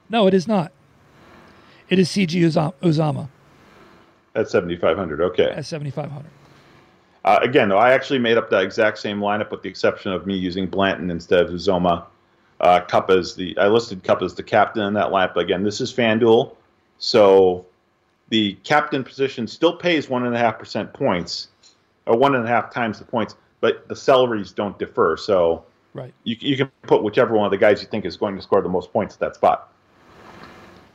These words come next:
Speaker 1: <coughs> Okay, so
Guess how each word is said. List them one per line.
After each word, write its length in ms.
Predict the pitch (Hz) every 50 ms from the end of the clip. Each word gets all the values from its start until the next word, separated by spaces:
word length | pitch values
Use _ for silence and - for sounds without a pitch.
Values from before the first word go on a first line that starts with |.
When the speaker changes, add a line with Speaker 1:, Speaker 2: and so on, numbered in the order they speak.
| _ _ _ _ _ _ _
Speaker 1:
<coughs> 100 | - - - - - - - - 123 - _ _ _ _ - _ _ _ _ _ _ - - - - - - - - - - - - - - - - _ - _ _ _ _ _ _ _ _ _ _ _ _ _ _ -
Okay, 320 | 151 - 160 156 160 170
so 440 | - - - 180 185 175 165 165 -